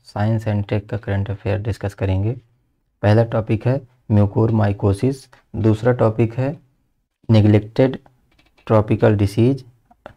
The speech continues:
तीसरा है आर्टेमिस अकॉर्ड के बारे में देखेंगे, उसके बाद सन हैलो कैसे बनता है उसके बारे में देखेंगे, टीएन वन वन के बारे में पढ़ेंगे, बायोहब क्या है, टू डी जी क्या है और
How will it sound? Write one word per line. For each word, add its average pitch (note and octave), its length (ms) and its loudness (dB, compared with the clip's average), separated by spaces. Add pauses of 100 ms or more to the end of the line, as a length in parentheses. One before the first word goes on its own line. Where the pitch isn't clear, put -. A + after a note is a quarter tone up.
(220)
तीसरा A2+ 320 -2
है A#2+ 220 -2
आर्टेमिस A#2+ 460 0
अकॉर्ड A#2 360 -2
के A#2 80 -4
बारे A#2 160 0
में A#2 80 -2
देखेंगे, B2 460 -2 (460)
उसके - 240 -2
बाद A2+ 340 0 (400)
सन A#2+ 160 4
हैलो A2 300 2
कैसे A2+ 280 -2
बनता G#2+ 280 -2
है G#2+ 40 0
उसके A2 180 -6
बारे A2+ 200 0
में A2+ 80 0
देखेंगे, A#2 520 -2 (300)
टीएन A2 280 0
वन A2+ 240 0
वन A2+ 280 0
के - 340 -10
बारे A2+ 240 -2
में A#2 200 -2
पढ़ेंगे, B2 420 -2 (540)
बायोहब G#2+ 540 4
क्या A#2 180 2
है, B2 260 0 (300)
टू A2+ 120 2
डी A2+ 160 4
जी A2+ 180 0
क्या A#2 200 -2
है B2+ 240 -4 (240)
और A#2+ 180 -2